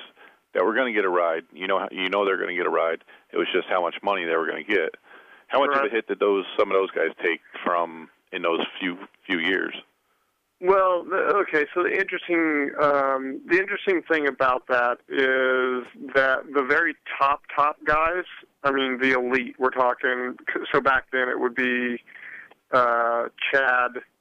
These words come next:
Speaker 1: Chad
Speaker 2: Um,
Speaker 1: James, I guess.
Speaker 2: Chad, kind of R V a little bit 'cause he was, like, the top lights guy at the time. Um, Stewie, um, maybe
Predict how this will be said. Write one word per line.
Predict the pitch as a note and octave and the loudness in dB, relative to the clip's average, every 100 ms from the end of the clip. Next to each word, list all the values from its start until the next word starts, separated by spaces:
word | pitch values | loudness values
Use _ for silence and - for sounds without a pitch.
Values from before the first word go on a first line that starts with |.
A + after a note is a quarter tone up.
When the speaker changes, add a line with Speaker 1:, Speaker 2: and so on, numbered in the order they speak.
| _ F#2+ | _ -4
Speaker 1:
Chad | F#2 F#2 | -2 2
Speaker 2:
Um, | B2+ B2 A#2+ A#2+ A#2+ A#2+ | 4 2 2 -2 -6 -12
Speaker 1:
James, | F#2+ | -14
I | F2 | -14
guess. | F2 F2+ - - _ _ | -14 -14 -16 -20 _ _
Speaker 2:
Chad, | - - E3+ E3+ F3 E3+ - - | -4 2 2 4 0 -2 -8 -4
kind | F#3+ G3 | -2 -2
of | F3 | 0
R | F3 E3+ D#3+ | 2 2 0
V | D#3+ E3 | 0 0
a | |
little | D3+ D3 E3 E3+ E3+ - | 0 0 2 2 0 0
bit | E3+ E3+ - | 0 0 -6
'cause | - | -4
he | D#3 | 0
was, | D3+ | 2
like, | D3+ | 0
the | D3 - | -4 -4
top | D3 C#3+ C#3+ | 0 0 2
lights | C#3+ D3 - | 0 0 -2
guy | D#3 D3+ | 0 0
at | D3 | 0
the | _ | _
time. | - D3+ D#3 D3+ - - - - - _ _ | -4 -2 0 -4 -8 -18 -16 -16 -18 _ _
Um, | D3+ C3+ B2+ B2 B2 B2 B2 B2 B2 _ _ _ _ - - | 2 4 2 2 2 0 -2 -4 -12 _ _ _ _ -16 -2
Stewie, | D3+ D3+ D3 C#3+ - _ _ _ _ _ _ _ _ | 0 2 2 -2 -8 _ _ _ _ _ _ _ _
um, | C3+ B2+ B2+ B2+ B2+ B2 B2+ C3 C3 | -2 0 2 0 0 -2 -4 -4 0
maybe | C#3 C#3+ D3 | 2 0 -4